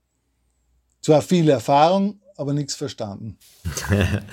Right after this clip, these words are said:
Speaker 2: Ja, das ist ja vielleicht auch das Schicksal von manchen, die in Unternehmerfamilien groß werden, dass ja dann erwartet wird, du übernimmst mal das Geschäft, ja.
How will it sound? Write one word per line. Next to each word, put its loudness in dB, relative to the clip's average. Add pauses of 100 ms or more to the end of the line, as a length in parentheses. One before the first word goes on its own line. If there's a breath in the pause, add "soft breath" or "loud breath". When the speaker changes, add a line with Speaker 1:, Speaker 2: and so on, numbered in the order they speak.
(520 loud breath)
Speaker 2:
Ja, 4
das 4
ist 2
ja 4
vielleicht 2
auch 2
das 0
Schicksal 0
von 0
manchen, 0
die 2
in 2
Unternehmerfamilien 2 (640 loud breath)
groß 4
werden, 2
dass -2
ja 2
dann -2
erwartet -2
wird, 2
du 2
übernimmst 2
mal 0
das -4
Geschäft, -2
ja. -4